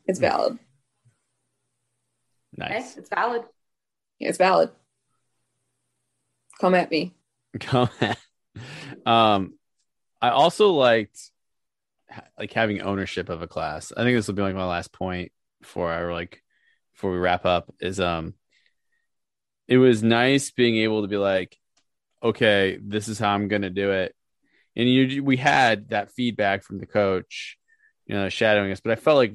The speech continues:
Speaker 2: really respected by the coaches when, when we were running the whole show. Um, at least the coaches that shadowed me, well, I guess, yeah, I guess they shadowed me 'cause I was the one running the class.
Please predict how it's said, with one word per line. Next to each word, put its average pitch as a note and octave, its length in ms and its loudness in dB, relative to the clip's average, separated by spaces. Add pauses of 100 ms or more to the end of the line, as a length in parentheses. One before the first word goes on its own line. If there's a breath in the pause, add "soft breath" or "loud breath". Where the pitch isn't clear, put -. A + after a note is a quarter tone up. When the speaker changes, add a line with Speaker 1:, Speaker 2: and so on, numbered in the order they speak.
(120)
Speaker 2:
really A#2+ 360 2
respected A2 500 -4
by G#2+ 100 -2
the G#2 80 -12
coaches G2+ 440 -6
when, F#2+ 340 -6 (440)
when G2+ 160 -2
we G2+ 120 0
were G#2 60 0
running G2+ 260 -2
the F2+ 100 -4
whole G#2 200 -4
show. A2 440 -2 (640 soft breath)
Um, F#2 420 -6
at G2+ 100 -2
least G#2 360 -4 (140)
the - 80 -10
coaches A#2+ 380 2
that G#2+ 200 2
shadowed G#2+ 380 2
me, A#2+ 320 -2 (360)
well, G2+ 120 -2
I G#2+ 80 2
guess, A#2 120 0
yeah, C#3+ 120 6
I A#2+ 60 4
guess C#3+ 140 0
they C#3+ 120 2
shadowed G#2+ 300 -2
me A#2 160 -2
'cause - 120 -12
I A2+ 60 -2
was G#2+ 80 -2
the G#2+ 80 -12
one G#2 100 -8
running G2 180 -10
the F#2+ 60 -16
class. G#2 400 -2